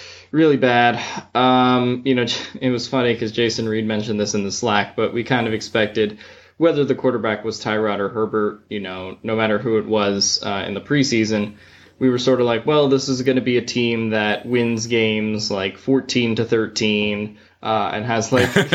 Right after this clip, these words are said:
Speaker 1: you
Speaker 2: Yeah.
Speaker 1: know, gritty defensive performances that, that either bail out, uh, you know, and Tyrod or Herbert just kinda manages the game," right?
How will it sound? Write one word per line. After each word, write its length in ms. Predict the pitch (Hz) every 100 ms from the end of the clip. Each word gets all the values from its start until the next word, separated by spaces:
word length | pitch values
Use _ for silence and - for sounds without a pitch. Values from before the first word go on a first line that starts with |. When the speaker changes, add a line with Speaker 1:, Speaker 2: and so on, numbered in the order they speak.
| 160
Speaker 1:
you 140 | 147 117
Speaker 2:
Yeah. 120 | 104
Speaker 1:
know, 80 | 113
gritty 520 | 120 135 131 127 123
defensive 600 | 110 123 110 120 113 110
performances 920 | 113 - 180 156 143 143 135 127 117
that, 240 | 117 104 -
that 180 | 113 90
either 280 | 110 107
bail 340 | 104 117 107 104
out, 380 | 104 101 - -
uh, 200 | - 104 -
you 100 | 120
know, 140 | 95
and 180 | 92 113
Tyrod 460 | 110 117 110 104 101
or 100 | 98
Herbert 420 | - 104 101 101
just 240 | - 98 -
kinda 180 | 101
manages 480 | 104 113 110 104 107
the 80 | 107
game," 320 | 101 95 - -
right? 360 | - 101 101